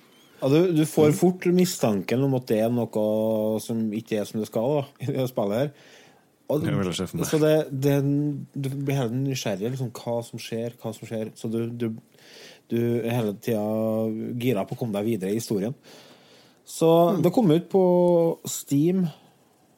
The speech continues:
Speaker 1: niogtyvende, åtteogtyvende mai rundt der, slutten av mai,
Speaker 2: Mm.
Speaker 1: og det er annonsert at det skal komme på PlayStation fire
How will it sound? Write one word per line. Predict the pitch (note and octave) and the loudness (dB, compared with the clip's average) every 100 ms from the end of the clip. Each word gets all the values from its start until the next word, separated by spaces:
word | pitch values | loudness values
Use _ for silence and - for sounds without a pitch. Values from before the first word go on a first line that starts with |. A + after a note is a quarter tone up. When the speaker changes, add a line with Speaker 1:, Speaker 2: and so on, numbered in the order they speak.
| _ _ - | _ _ -6
Speaker 1:
niogtyvende, | A2+ G#2+ G#2+ A2 G#2+ A2 - G#2+ G2+ F#2+ G2 G2 | -2 0 -2 -2 -4 -4 -4 -4 -4 -6 -8 -8
åtteogtyvende | - - - G2+ F#2+ F#2 F#2+ G2 G2 | -12 -16 -10 -8 -6 -8 -8 -8 -8
mai | G2 F#2 F#2 G2+ | -8 -8 -6 -8
rundt | A#2 - | -8 -6
der, | D3+ F3+ - | -6 -6 -10
slutten | C#3 A#2 - | -6 -6 -4
av | C3+ | -4
mai, | B2+ B3 - - | -2 -4 -8 -8
Speaker 2:
Mm. | - | 0
Speaker 1:
og | D#3+ D#3+ D#3 | 2 2 0
det | E3 D#3+ | -2 -2
er | B2+ C#3+ D3+ D#3+ _ _ - F3 | -2 0 0 -4 _ _ -2 2
annonsert | F#3 C#3+ A2+ - D3 F3+ A3 - | 4 2 0 -2 0 0 0 -4
at | C3+ | -8
det | B2+ | -6
skal | D3 C3+ | -4 -2
komme | D3+ A2+ G2+ | -2 -2 -4
på | A2+ | -6
PlayStation | A2 G#2+ - G2 A2 | -6 -6 -6 -8 -8
fire | G#2 G#2 G2+ | -6 -4 -6